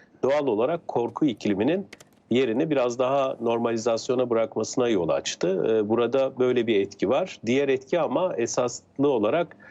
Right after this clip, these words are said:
özellikle bu emtia fiyatlarındaki hem de, e, lojistik kanallarındaki taşımacılık maliyetlerindeki çok radikal artışlar, e, sanayi sektörünü etkilemiş gibi gözüküyor. Bu sadece Türkiye'de değil biliyorsunuz.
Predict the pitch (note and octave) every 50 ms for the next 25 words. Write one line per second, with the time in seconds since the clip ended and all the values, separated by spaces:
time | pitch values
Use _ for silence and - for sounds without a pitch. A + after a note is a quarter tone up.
0 | - _ _ - - F#2+ G2 A2+ A2 A#2+ B2+ B2 - C3+ B2 A#2+ B2 B2 B2 A#2+
1 | A#2 A#2 - - G#2+ G#2 G2+ G2+ G2 - G#2 G#2 G#2+ G#2 - C3 C3 B2+ C3 B2+
2 | - B2 A2+ G#2+ G#2 - - G#2+ G#2+ G2+ F#2+ G2 F#2+ F2+ - - - D#3 F3 E3+
3 | C3+ A#2 A2 A2+ G#2+ G#2+ G#2+ A2+ C3 C3 C3 C3 - - - _ _ _ - -
4 | G2 G2 F#2+ G#2 A2 G#2 G2+ - - D#3 C#3+ - - A#2+ A#2 A#2 A2 G#2+ G#2 G#2
5 | G#2 G2+ G2+ G2+ G2 G2 F#2 F#2 - - G2 F2+ - - G2 - - G#2+ A2 G#2+
6 | G#2 B2 B2+ C3 - A#2 G#2+ G#2 G2+ G2 G2 G#2 G2+ G2 G2 A2 G#2+ G#2 A2 A2+
7 | C3 C3+ - E3 - - C3+ A2+ - - G#2 G2+ G2+ G#2 - C3 B2 B2 - -
8 | G2 G2 F#2+ - - - - - - C#3 D3 D#3+ - - - _ _ _ _ -
9 | _ _ - - G2 G2 F#2+ - G2+ G#2 G#2+ A2 A2+ - - - G#2+ G2+ - -
10 | A2 G#2+ C3 C#3+ C3+ G#2+ - - A2 G#2 G#2 G#2 G2+ - - - G#2 C3 D3 D3
11 | A2+ A2 G#2+ G2+ G2+ G#2 - - E3+ E3 C3 A2 G#2 - B2 A2 A2 A2 A2+ G#2+
12 | - - A#2+ G#2+ - - B2 A2+ G#2+ A#2 A2+ - D3+ E3+ F3 D3 A2 F#2+ G2 G2
13 | F#2+ - - - C#3+ D3 D3 D3 - -